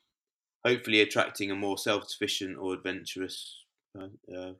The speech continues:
group who are, who are keen to just do stuff themselves.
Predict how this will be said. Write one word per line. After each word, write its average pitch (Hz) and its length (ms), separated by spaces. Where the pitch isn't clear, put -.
group 92 300
who 95 180
are, 87 280
who 98 140
are 92 60
keen 92 260
to - 140
just 87 240
do 87 100
stuff - 320
themselves. 85 540